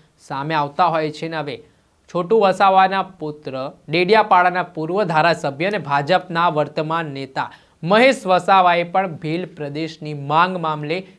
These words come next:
ચૈતર વસાવાનું સમર્થન કર્યું છે, સાથે તેમના સૂરમાં સૂર પુરાવ્યો છે. વાત કરવામાં આવે તો જે ભીલ પ્રદેશની માંગનો મુદ્દો ઉઠી રહ્યો છે, તે મામલામાં મહેશ વસાવા દ્વારા કહેવામાં આવી રહ્યું છે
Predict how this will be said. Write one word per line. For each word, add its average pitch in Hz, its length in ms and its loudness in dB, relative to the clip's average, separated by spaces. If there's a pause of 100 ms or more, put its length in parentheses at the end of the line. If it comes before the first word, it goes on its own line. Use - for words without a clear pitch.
(120)
ચૈતર 151 360 -4
વસાવાનું 139 460 -6
સમર્થન 175 760 -6
કર્યું 160 340 -6
છે, 175 260 -10 (300)
સાથે 196 520 2
તેમના 160 480 -8
સૂરમાં 143 460 -14
સૂર 151 300 -12
પુરાવ્યો 127 460 -14
છે. 117 180 -20 (600)
વાત 156 180 -2
કરવામાં 170 400 2
આવે 175 340 -2 (220)
તો 160 100 -6
જે 170 120 -4
ભીલ 165 300 -4
પ્રદેશની 175 520 -8
માંગનો 165 500 -2
મુદ્દો 160 380 -2
ઉઠી 185 160 -2
રહ્યો 180 240 -4
છે, 185 160 -10
તે 185 120 -6
મામલામાં 160 640 -6
મહેશ 156 340 -12
વસાવા 143 280 -8
દ્વારા 143 240 -10
કહેવામાં 147 440 -8
આવી 156 120 -8
રહ્યું 175 140 -6
છે 170 460 -14